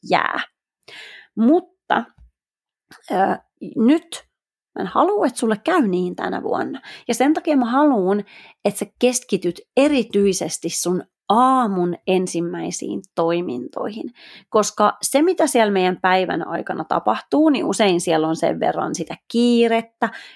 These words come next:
hektisyyttä, me kuormitutaan päivän aikana, että sitten päivän päätteeksi on enää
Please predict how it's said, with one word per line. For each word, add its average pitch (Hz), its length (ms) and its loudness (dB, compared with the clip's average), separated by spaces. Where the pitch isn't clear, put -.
hektisyyttä, 240 920 0
me 240 180 2
kuormitutaan 190 800 0
päivän 190 420 2
aikana, 190 560 0
että 208 200 -4
sitten 254 360 0
päivän 269 380 2
päätteeksi 214 760 -2
on 185 120 -4
enää 180 300 0